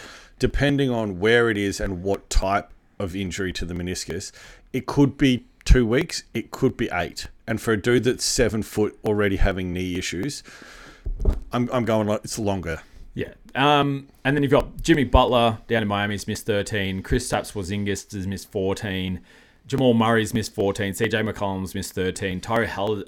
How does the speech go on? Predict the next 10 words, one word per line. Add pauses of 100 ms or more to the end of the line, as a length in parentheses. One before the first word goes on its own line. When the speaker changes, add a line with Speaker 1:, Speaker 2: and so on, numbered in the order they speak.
(120)
Speaker 2:
Tyrese
Halliburton's
missed
thirteen. (320)
So
they're
all
players
that, (100)
like,